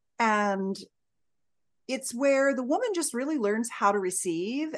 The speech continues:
and her partner really learns how to stroke her in ways that help her get into and stay in a high level of orgasmic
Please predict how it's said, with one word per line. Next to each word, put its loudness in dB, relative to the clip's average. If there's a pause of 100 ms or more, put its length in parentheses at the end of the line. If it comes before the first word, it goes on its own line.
and 2
her -8
partner -4
really 0
learns -4
how 4
to -12
stroke -2
her -2
in -2
ways 0
that -6
help 0
her -4
get -2
into -2 (320)
and 0
stay 2
in -2 (140)
a 2 (300)
high 2
level 2
of 0
orgasmic 0